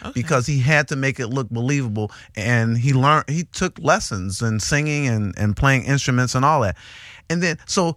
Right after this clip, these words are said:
Speaker 2: you got this actor who says, "I need to be believable on the singing, m-, a musical end," but then you have this, this, uh, musician who says, "I gotta be believable on the acting end."
Speaker 1: Yeah.
Speaker 2: And Gaga, she, her acting is absolutely convincing.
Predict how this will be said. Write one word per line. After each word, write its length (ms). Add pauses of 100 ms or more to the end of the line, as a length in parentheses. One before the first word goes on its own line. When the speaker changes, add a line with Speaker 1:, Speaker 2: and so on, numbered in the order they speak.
Speaker 2:
you 120
got 180
this 240
actor 400
who 120
says, 360
"I 100
need 160
to 60
be 120
believable 520
on 100
the 80
singing, 580 (140)
m-, 100 (100)
a 40
musical 560
end," 260 (260)
but 120
then 160
you 60
have 180
this, 220 (200)
this, 300 (240)
uh, 80 (200)
musician 760 (160)
who 140
says, 340
"I 140
gotta 180
be 140
believable 560
on 140
the 140
acting 400
end." 220
Speaker 1:
Yeah. 60
Speaker 2:
And 200
Gaga, 640 (840)
she, 320
her 260
acting 540
is 220 (140)
absolutely 520
convincing. 540